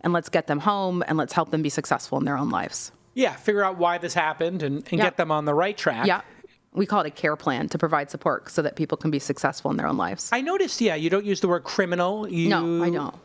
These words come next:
Speaker 2: you use specific language.
Speaker 1: Yeah.
Speaker 2: Let's talk about that language. What is the proper way to look at these folks?
Speaker 1: Well,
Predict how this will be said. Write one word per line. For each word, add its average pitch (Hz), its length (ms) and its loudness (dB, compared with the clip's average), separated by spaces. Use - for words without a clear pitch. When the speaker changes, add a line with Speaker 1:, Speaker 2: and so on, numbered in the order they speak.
Speaker 2:
you 160 580 0
use 165 400 0
specific - 600 0
language. 151 680 -2
Speaker 1:
Yeah. 214 180 2
Speaker 2:
Let's 220 300 2
talk 208 360 2
about 156 340 0
that 151 180 0
language. 147 460 0
What 190 120 4
is 214 300 -4
the 165 140 4
proper 170 340 0
way 156 140 2
to 147 80 0
look 151 300 0
at 143 160 -2
these 139 160 -2
folks? - 400 -4
Speaker 1:
Well, 208 320 2